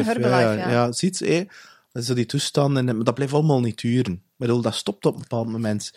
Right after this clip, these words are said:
Speaker 1: En ik kan ook zoiets van: alles wat er in een business achter zit, ja, dat, dat, dat, het, het moet puur zijn.
Speaker 2: Ja, maar dat is natuurlijk, ehm, omdat al die, die merken heel hard, ehm,
Speaker 1: Top, en dat werkt,
Speaker 2: mensen
Speaker 1: hè.
Speaker 2: willen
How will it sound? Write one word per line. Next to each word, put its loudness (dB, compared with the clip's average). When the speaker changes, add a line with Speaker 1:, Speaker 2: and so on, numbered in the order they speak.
Speaker 1:
En 2
ik -6
kan 4
ook -2
zoiets 2
van: 2
alles 4
wat 0
er 4
in 4
een 2
business 4
achter -4
zit, -8
ja, -2
dat, 0
dat, 4
dat, 2
het, -2
het -2
moet 4
puur 6
zijn. 2
Speaker 2:
Ja, 0
maar 0
dat 2
is -6
natuurlijk, 0
ehm, 2
omdat 4
al 4
die, 0
die 0
merken -2
heel 2
hard, -4
ehm, -2
Speaker 1:
Top, 2
en -8
dat -4
werkt, 4
Speaker 2:
mensen 0
Speaker 1:
hè. 4
Speaker 2:
willen 2